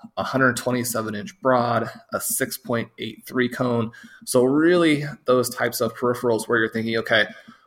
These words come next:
well, maybe the forty doesn't tell the whole story. Benjamin comes in thirty-nine inch vertical, one twenty-two in the broad,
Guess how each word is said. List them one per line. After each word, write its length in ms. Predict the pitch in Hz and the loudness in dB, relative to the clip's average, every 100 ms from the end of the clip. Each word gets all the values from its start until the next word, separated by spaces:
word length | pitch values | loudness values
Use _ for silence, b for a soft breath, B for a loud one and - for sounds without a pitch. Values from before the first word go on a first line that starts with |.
| - | -2
well, 100 | 117 | 2
maybe 240 | 160 226 | 4 4
the 140 | 190 | 4
forty 300 | - 143 151 | 2 2 2
doesn't 300 | 131 120 127 | 4 0 -2
tell 200 | - 117 | 2 2
the 80 | 113 | 2
whole 180 | 104 110 | 0 -6
story. 400 | - 113 101 - - B B B - | -2 0 0 -2 -10 B B B 2
Benjamin 420 | 139 147 139 127 | 2 4 2 2
comes 320 | - 120 110 | 2 0 2
in 180 | 110 107 | -2 -2
thirty-nine 640 | 107 123 117 101 110 131 | -2 0 2 2 2 2
inch 180 | 131 120 | 2 -2
vertical, 600 | - 120 113 120 113 - - | 0 0 0 0 0 -2 -4
one 220 | 110 123 | 0 0
twenty-two 440 | - 123 107 117 | 0 -4 -4 -2
in 80 | 117 | -2
the 80 | 110 | -2
broad, 460 | - 113 110 110 | 0 0 2 0